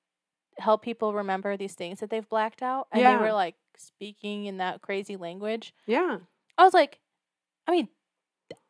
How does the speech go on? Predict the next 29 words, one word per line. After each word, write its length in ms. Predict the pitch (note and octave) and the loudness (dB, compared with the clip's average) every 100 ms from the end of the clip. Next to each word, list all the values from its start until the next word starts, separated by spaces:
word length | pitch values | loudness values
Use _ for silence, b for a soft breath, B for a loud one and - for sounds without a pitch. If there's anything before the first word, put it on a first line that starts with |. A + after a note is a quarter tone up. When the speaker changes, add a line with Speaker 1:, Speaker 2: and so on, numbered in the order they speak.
| - | 2
Speaker 1:
The 140 | C4+ | 4
Fourth 240 | E4 A4 - | 8 6 4
Kind, 280 | G#3 A3 | -6 -6
y'all, 140 | C4+ C#4+ | -4 -2
if 140 | A#3 | 0
you 80 | C4+ | 0
haven't 180 | F#4 G4+ | -2 -2
seen 160 | F#3+ | -6
it, 80 | G#3+ | -6
that's 140 | G#3+ F4 | -4 -4
a 60 | |
genuinely 500 | F#4 A3 E3 F#3 F#3 | -2 -2 -4 -4 -8
scary 240 | G3 F#3 F3 | -6 -6 -4
movie, 220 | F#3+ F#3 | -6 -8
and 80 | F#3 | -6
it 60 | |
has 140 | G#3 G3 | -6 -6
nothing 460 | F#3 F#3 F#3 G3+ | -8 -8 -8 -8
to 60 | F#3 | -10
do 140 | F3+ E3+ | -10 -12
with 120 | - | -8
ghosts 400 | D#3 C#3+ - F#3+ | -6 -8 -8 -8
or 80 | D#3+ | -8
demons. 600 | D#3 B2+ A2+ G#3+ - - | -10 -14 -16 -14 -14 -14
Speaker 2:
No, 340 | G3 G3+ F3+ - - | -8 -6 -6 -8 2
all 220 | G#3+ G#3+ | 6 6
aliens. 580 | F#3 E3 - F#3+ - - _ _ _ _ | 4 -4 -8 -16 -18 -20 _ _ _ _
Speaker 1:
Which 180 | A#3 B3 | -6 -4
is 220 | B3 - | -6 -8